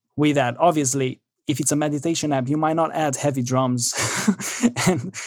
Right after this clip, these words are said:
and things like that. It, it needs to sound calm. It needs to sound, uh, happy. It needs to sound cool, uh, chill. So, so yeah, that's another thing that I ask for my clients is ad-,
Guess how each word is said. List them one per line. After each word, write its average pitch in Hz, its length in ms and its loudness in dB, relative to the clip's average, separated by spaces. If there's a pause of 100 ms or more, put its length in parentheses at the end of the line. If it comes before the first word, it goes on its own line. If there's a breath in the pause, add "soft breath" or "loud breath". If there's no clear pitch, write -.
(140 loud breath)
and 165 180 2
things 160 240 0
like 135 200 2
that. 139 260 2
It, 127 80 -2 (240)
it 151 60 2
needs 156 260 0
to - 80 -4
sound 139 300 2
calm. 151 440 4
It 143 120 -4
needs 143 160 0
to 151 100 0
sound, 139 440 2 (220)
uh, 139 160 6
happy. 160 540 0
It 151 40 -2
needs 143 200 0
to 139 60 -2
sound 135 440 2 (1080 loud breath)
cool, 147 460 2
uh, 131 160 0
chill. 143 440 0 (260 loud breath)
So, 156 460 4
so 175 200 2
yeah, 175 300 4
that's 196 240 2
another 190 240 2
thing 160 200 -2
that 143 100 2
I 131 80 2
ask 135 220 0
for 143 120 0
my 131 120 0
clients 135 300 0
is 120 200 -2
ad-, 123 180 -4